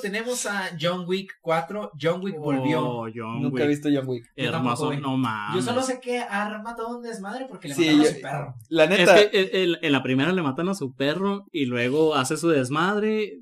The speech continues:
Speaker 2: está tranquilo, y en la segunda llega un cabrón y le dice, "Tú me ves la casa", pum, te la exploto. Y vuelve a hacer desmadre. Y en la tercera vuelve a hacer desmadre por lo de la segunda.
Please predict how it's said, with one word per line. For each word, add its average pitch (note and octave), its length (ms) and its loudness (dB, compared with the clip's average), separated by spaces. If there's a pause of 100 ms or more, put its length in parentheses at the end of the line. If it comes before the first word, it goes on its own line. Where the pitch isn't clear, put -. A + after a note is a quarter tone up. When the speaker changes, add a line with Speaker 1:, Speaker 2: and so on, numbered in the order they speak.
Speaker 2:
está C#3+ 260 -4
tranquilo, F3 500 0
y D3 120 -4
en C3 80 2
la B2+ 80 0
segunda C3 320 0
llega D#3 140 0
un D#3+ 80 -4
cabrón E3 420 -2
y - 20 -4
le B2 80 -2
dice, A#2 440 -6
"Tú C3 100 -2
me C#3+ 120 0
ves D3+ 100 -6
la C3+ 120 -6
casa", D#3 340 -8 (360)
pum, D3+ 340 -4 (160)
te A#2+ 80 -8
la G2+ 80 -8
exploto. G#2+ 480 -12 (640)
Y A#3 480 -4 (220)
vuelve A#2 300 -2
a - 20 -8
hacer A2 240 -8
desmadre. D3 600 -4 (560)
Y C#3+ 120 -2
en C3 80 2
la A#2+ 140 -4
tercera E3 400 -4
vuelve A2+ 220 -6
a A2+ 40 -8
hacer A2+ 200 -8
desmadre D3 440 -4
por D3+ 240 -6
lo A#2 140 -6
de A2+ 60 -8
la G2+ 120 -10
segunda. D#3 540 -6